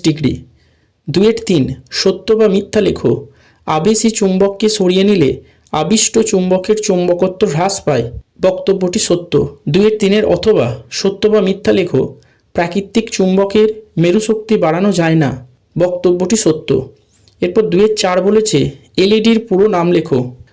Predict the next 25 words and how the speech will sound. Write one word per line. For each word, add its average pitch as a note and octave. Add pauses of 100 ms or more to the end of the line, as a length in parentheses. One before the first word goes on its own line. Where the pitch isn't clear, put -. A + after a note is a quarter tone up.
(120)
উত্তর F#3+
হবে F3+ (600)
লাইট F3+ (240)
এমিটিং G#3+ (320)
ডায়োড। D3 (640)
এরপর G3+
দুইয়ের G3+
পাঁচ F#3+
বলেছে, A3 (340)
চুম্বকের G3+
আকর্ষণ A3
বল G3+ (440)
কোথায় G#3+
সবচেয়ে F#3
বেশি? D#3+ (520)
উত্তর F#3+
হবে G3 (320)
দুই G3+
মেরুতে। F#3+ (560)
দুইয়ের A3
ছয়, E3 (440)
প্রাইমারি A#3
সেল A#3
কাকে A3
বলে? D#3